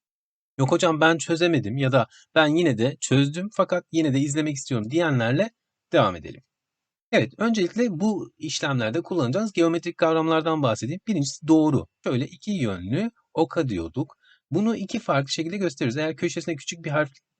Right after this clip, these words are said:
yazarsa böyle D doğrusu, K doğrusu farklı gösterebilirsiniz. Eğer uçlarına harf yazarsa da direkt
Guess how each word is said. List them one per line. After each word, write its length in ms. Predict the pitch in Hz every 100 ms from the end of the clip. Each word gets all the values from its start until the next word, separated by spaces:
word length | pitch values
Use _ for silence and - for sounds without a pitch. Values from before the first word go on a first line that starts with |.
| -
yazarsa 580 | 135 135 135 131 113 - _ _ _ _
böyle 300 | 104 98 90
D 200 | 107 123
doğrusu, 320 | 117 87 -
K 260 | 113 - 110
doğrusu 340 | 104 87 -
farklı 320 | - 113 110 123
gösterebilirsiniz. 880 | 117 - 139 151 160 - 107 131 _ _ _ _
Eğer 460 | - 156 147 127 135 - _
uçlarına 720 | 135 139 - 180 170 170 104 - _ _
harf 440 | - 156 214 -
yazarsa 520 | 135 95 85 85 87
da 240 | 98 143 147
direkt 340 | 135 123 135